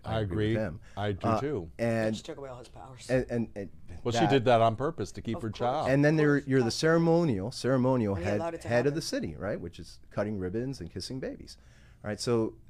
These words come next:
Speaker 1: so at the end of the day, we haven't really seen that. You have, you know, Manny Diaz had a, had a very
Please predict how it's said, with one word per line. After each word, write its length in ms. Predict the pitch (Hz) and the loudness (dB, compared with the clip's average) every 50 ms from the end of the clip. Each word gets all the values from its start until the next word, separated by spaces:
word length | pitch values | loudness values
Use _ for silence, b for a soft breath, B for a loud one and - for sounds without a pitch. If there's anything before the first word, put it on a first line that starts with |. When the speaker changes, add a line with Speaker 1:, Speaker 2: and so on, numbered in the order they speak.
| - - | -20 -16
Speaker 1:
so 140 | - - 131 | -6 -2 0
at 120 | 117 110 | 0 2
the 80 | - 139 | 2 0
end 100 | 160 190 | 0 0
of 60 | 190 165 | 0 0
the 80 | 151 135 | -2 0
day, 360 | 131 143 143 135 127 110 - - - - - | 0 2 2 2 2 0 -2 -6 -14 -18 -10
we 200 | 113 117 127 143 | -4 0 2 4
haven't 260 | 156 175 185 165 143 | 4 4 2 2 0
really 180 | 139 127 104 95 | -2 -2 -2 -4
seen 260 | - - 131 131 120 | -4 -4 -4 -2 -2
that. 220 | 117 104 98 - - | -2 -4 -4 -6 -6
You 80 | 98 92 | -8 -4
have, 340 | 107 113 110 110 107 95 | -2 0 0 0 0 -2
you 120 | 113 123 107 | -4 -6 -4
know, 60 | 87 | -4
Manny 260 | 92 98 101 107 107 98 | -4 -4 -4 -4 -4 -4
Diaz 580 | 90 104 101 104 101 101 101 98 92 - - - | -4 -4 -4 -2 0 0 -2 -2 -4 -8 -12 -10
had 220 | 95 101 95 92 | -8 -8 -6 -6
a, 100 | 92 - | -6 -6
had 140 | - 95 92 87 | -6 -8 -8 -8
a 40 | |
very 480 | 80 73 90 98 98 101 98 101 95 90 | -8 -8 -6 -4 -4 -2 -4 -4 -6 -8